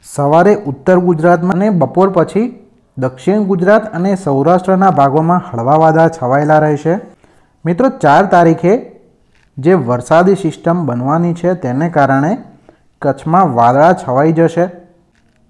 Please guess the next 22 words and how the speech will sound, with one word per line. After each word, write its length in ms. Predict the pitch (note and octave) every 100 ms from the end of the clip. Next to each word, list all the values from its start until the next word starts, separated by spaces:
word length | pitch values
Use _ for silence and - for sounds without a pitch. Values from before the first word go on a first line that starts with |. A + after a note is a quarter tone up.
| _
અને 200 | E3 A3+
પાંચ, 440 | A3+ - D#3+ G3+ - -
છ, 60 | - E3 F#3
સાત 440 | F#3+ - C#3+ D#3 F3
ને 140 | F#3 F#3+ - -
આઠ 280 | D3 F3+
તારીખે 500 | A3 F3 D#3+ D#3+ F3 A#3+ - - - -
સંપૂર્ણ 520 | C#3+ D3 A3 A#3 A#3
ગુજરાતમાં 680 | C#3+ C3 C3+ D#3 F#3 F#3+
વાદળા 340 | F3 D#3+ E3 F3
છવાયેલા 500 | E3+ B2+ C#3 D#3 D#3+
રહેશે. 420 | D#3 D3 E3 F#3+ - - _ _ _ _ _ _ _ _
આ 120 | E3 G3
સાથે 320 | G3 F#3+ F#3
સાથે 300 | E3+ E3 F#3+
માવઠું 580 | C3+ B2 A#2 A#2 F3+ F#3
થવાની 360 | F3+ F3+ F3+
પણ 200 | F3+ F3+
આગાહી 340 | D#3+ C#3 D3+ D#3
કરવામાં 460 | D3+ D3 D3 D3
આવે 200 | C#3+ C#3+
છે. 220 | C#3 F3